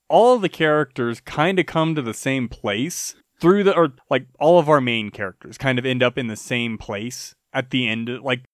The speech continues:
mentally. And obviously, they're not all standing in the, at, you know, on the same block. But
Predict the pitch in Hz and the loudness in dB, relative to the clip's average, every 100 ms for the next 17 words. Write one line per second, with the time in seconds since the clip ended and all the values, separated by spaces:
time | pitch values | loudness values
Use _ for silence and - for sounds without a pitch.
0 | _ 156 175 156 - 87 98 110 101 92 | _ 2 2 2 -2 -12 -10 -10 -10 -12
1 | 104 123 139 113 104 - 135 117 110 101 | -10 -6 -4 -6 -8 -2 0 0 -2 -8
2 | 104 123 113 _ 120 104 98 98 - 107 | -10 -12 -14 _ -14 -12 -10 -12 -10 -12
3 | 90 101 107 95 - _ _ _ - 131 | -10 -4 -2 -4 -8 _ _ _ 0 0